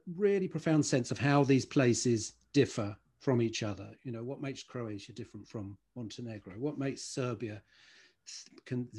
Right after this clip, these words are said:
you know, so, um, uh, different from Croatia, say. And th-, that definition comes from loads of different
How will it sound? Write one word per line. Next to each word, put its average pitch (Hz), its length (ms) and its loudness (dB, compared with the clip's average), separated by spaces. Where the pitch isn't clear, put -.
you 127 120 -6
know, 113 140 -6
so, 123 540 -2
um, 113 400 -8
uh, 120 240 -10
different 123 460 -6
from 110 380 -6
Croatia, 120 540 -2
say. 107 420 -12
And 135 380 0
th-, 185 200 2
that 196 200 -2
definition 190 400 4
comes 170 260 6
from 165 140 6
loads 160 280 8
of 160 60 4
different 143 340 4